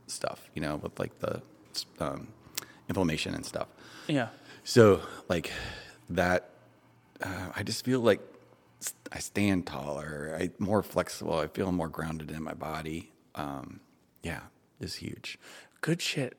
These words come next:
Speaker 2: Like, yeah, I th-, but, but real talk, like, I do think that, um, I do think that manifestation is extremely powerful. I can't wait to see more and more of that science kind of, like, roll out. So, yeah, man, I got two more fucking questions for you.
Speaker 1: Go.
Speaker 2: That's it.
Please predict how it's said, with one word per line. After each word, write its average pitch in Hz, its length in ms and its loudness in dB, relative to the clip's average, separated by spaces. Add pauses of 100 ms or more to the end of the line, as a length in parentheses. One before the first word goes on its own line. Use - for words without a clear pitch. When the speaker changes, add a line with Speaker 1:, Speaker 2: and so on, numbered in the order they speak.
Speaker 2:
Like, 120 140 2
yeah, 127 220 6
I 139 100 8
th-, - 200 -6
but, - 300 4
but 170 160 4
real 139 180 8
talk, 113 240 0
like, 123 140 2
I 120 60 4
do 127 160 0
think 120 260 -2
that, 113 180 2
um, 117 280 -2
I 131 100 -8
do 117 140 0
think 117 240 -4
that - 280 0
manifestation 120 720 0
is 120 120 -2
extremely 131 520 -2 (320)
powerful. 117 260 6
I 120 60 8
can't 131 280 4
wait 127 140 4
to 120 80 -4
see 117 220 0
more 117 240 2
and 113 80 4
more 113 140 0
of - 60 2
that - 160 2
science 131 360 2
kind - 200 -2
of, - 80 -4
like, - 260 0
roll 131 300 2
out. - 280 -2 (800)
So, 170 380 8
yeah, 175 220 10
man, 143 300 6
I 147 120 0
got 185 160 4
two 151 160 2
more 143 200 2
fucking - 340 -10
questions - 400 -12
for - 160 -14
you. - 80 -16
Speaker 1:
Go. 107 320 4
Speaker 2:
That's 151 140 2
it. - 60 -12